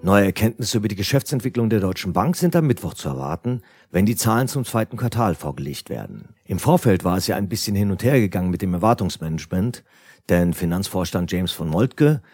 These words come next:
hatte auf einer Investorenkonferenz in Paris für einige Verunsicherungen im Markt gesorgt. Dort hatte er kundgetan, dass das Handelsgeschäft im zweiten Quartal im Vergleich zum außerordentlich starken Vorjahreszeitraum um fünfzehn bis zwanzig Prozent eingebrochen ist.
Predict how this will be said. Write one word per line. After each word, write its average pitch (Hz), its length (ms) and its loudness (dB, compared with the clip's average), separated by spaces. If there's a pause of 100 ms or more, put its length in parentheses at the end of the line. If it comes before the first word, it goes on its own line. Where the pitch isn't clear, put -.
(140)
hatte 135 240 2
auf - 80 0
einer 120 160 2
Investorenkonferenz 107 880 -2
in 98 80 -10
Paris 98 460 -4 (160)
für - 200 -8
einige 170 300 2
Verunsicherungen 87 680 -2
im 73 80 -6
Markt 69 300 -8
gesorgt. - 560 -12 (640)
Dort 87 260 2
hatte 92 220 0
er 80 80 -2
kundgetan, 110 720 0 (260)
dass 98 140 -2
das 110 220 2
Handelsgeschäft 127 680 0
im 101 120 -4
zweiten 104 340 -2
Quartal 107 500 0 (240)
im 117 80 -6
Vergleich 120 320 2
zum 117 220 -4
außerordentlich 113 580 -2
starken 107 320 -4
Vorjahreszeitraum 98 1120 0 (220)
um 90 180 -8
fünfzehn 151 580 -2
bis 110 160 -4
zwanzig 113 300 -4
Prozent 107 340 -4
eingebrochen 95 540 -2
ist. - 400 -14